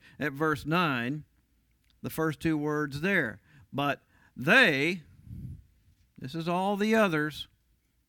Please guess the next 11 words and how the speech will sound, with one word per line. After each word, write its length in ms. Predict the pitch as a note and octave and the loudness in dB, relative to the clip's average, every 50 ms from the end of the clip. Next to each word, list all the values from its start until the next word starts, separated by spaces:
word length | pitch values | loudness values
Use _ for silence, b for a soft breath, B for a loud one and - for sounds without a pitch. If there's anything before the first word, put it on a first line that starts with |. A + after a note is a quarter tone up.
| _ _ _ _ - | _ _ _ _ -4
"who 160 | D#3 E3 E3+ | -2 0 2
have 320 | E3+ E3 D#3+ D#3 C#3 A#2+ - b b b b b | 2 2 2 0 -2 -4 -8 b b b b b
abandoned 640 | C#3 C#3+ C3+ D3 D#3+ E3+ F#3 G#3 G#3+ A3+ A3+ G#3+ | -4 -2 0 2 2 4 4 4 4 4 4 2
the 60 | A3 G#3+ | 2 0
faith, 420 | - - E3 D3+ D3 D3+ D3+ - | 0 -2 0 0 0 -2 -2 -2
who 180 | - E3 E3 D#3 | 0 0 0 2
have 240 | D3+ D#3 D3 C3 - B G3 F3+ F3+ B B - - _ _ _ _ _ _ _ - B2+ | 0 0 -2 -4 -8 B -18 -18 -18 B B -20 -20 _ _ _ _ _ _ _ -4 0
gone 340 | D3+ D3+ E3+ G3 G#3+ G#3+ | 2 2 4 4 4 6
after 320 | G#3+ A3 A3 A3 A3 A3 A3 | 6 6 4 4 2 2 0
the 160 | G#3 A3 G#3+ | 2 2 2
world, 680 | G#3 G3+ F#3+ G3 G3+ G3+ G3+ G#3 G#3 G3+ G3 G3 G3 | 0 0 0 2 2 2 2 2 2 0 -2 -4 -6